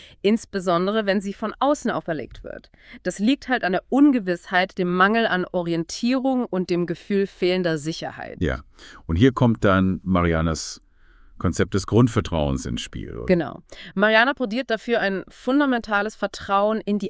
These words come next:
Speaker 1: eigenen Fähigkeiten aufzubauen.
Speaker 2: Mhm.
Speaker 1: Also das Vertrauen darauf, dass wir, egal was kommt, im Grunde gut gerüstet sind.
Speaker 2: Ja.
Speaker 1: Und alles Notwendige in uns tragen, um Herausforderungen zu meistern, auch wenn's mal Rückschläge gibt.
Speaker 2: Das ist ein sehr kraftvoller Gedanke.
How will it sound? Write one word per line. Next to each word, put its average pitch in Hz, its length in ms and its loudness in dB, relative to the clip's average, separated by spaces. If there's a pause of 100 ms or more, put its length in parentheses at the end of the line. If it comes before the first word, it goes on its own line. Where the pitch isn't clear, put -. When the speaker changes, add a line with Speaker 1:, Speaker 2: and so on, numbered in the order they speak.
Speaker 1:
eigenen 202 380 0
Fähigkeiten - 580 -4
aufzubauen. - 720 -8
Speaker 2:
Mhm. 85 80 -2
Speaker 1:
Also 180 140 -4
das - 160 -4
Vertrauen 226 480 0
darauf, 220 340 0
dass - 240 -10
wir, 214 220 -4
egal 202 440 4
was 208 200 -2
kommt, 196 280 -4
im 170 200 -6
Grunde 185 280 -4
gut 180 220 -8
gerüstet - 340 -12
sind. - 160 -10
Speaker 2:
Ja. 85 160 0 (360)
Speaker 1:
Und 220 180 0
alles 233 300 4
Notwendige 220 500 0
in 196 140 0
uns 190 160 -2
tragen, 226 520 0
um 208 160 -2
Herausforderungen 196 800 2
zu - 140 -6
meistern, 175 580 0
auch 170 160 -4
wenn's 170 220 -4
mal 160 100 -4
Rückschläge 277 520 -6
gibt. - 380 -12
Speaker 2:
Das 95 140 -2
ist 95 80 -6
ein 87 140 0
sehr 76 160 2
kraftvoller 78 640 0
Gedanke. 67 600 -4